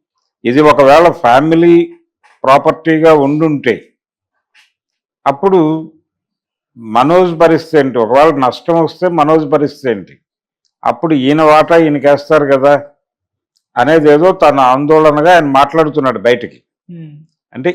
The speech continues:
Speaker 1: ఇక్కడ వచ్చినటువంటి ఎర్నింగ్స్ని తీసుకెళ్ళి ఇంకెక్కడో ఇన్వెస్ట్ చేస్తున్నారు వీళ్ళు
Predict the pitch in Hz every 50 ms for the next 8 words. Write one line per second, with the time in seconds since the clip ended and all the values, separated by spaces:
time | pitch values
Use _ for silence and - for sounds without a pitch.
0 | 175 131 123 117 - - 160 151 160 156 147 143 147 - - 175 175 175 160 170
1 | 175 170 170 151 151 139 135 143 165 165 165 135 131 165 165 147 147 139 - -
2 | - 170 180 180 160 147 - 156 147 151 160 165 170 160 147 147 156 151 147 -
3 | - 156 143 139 - - 135 139 139 131 123 120 123 120 117 120 127 135 151